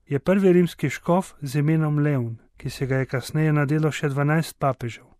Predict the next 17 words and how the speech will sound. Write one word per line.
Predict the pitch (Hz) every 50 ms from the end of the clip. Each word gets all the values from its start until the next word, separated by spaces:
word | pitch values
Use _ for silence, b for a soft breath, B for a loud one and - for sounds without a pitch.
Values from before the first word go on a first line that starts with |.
| _ _ -
pa | - 135
tudi | - 156 151 143 135
prvi | - - 139 135 135 135
papež, | 131 - 139 135 135 - 160 170 - - - - - -
katerega | - 139 - - 143 135 135 127 139
pridige | 135 - 143 156 156 165 175 151 175 165
so | - - 160
prišle | - - 160 - - - 160 151
do | 139 160 151
nas. | 147 135 113 101 - - - - _ _ _ _ -
Z | 143 127 131
njimi | 139 143 147 151 156 170 175 -
se | - - -
je | 147
obračal | 135 127 127 139 139 151 151 - 165 156
na | 151 147
ljudstvo, | 143 151 160 147 - - - - 135 120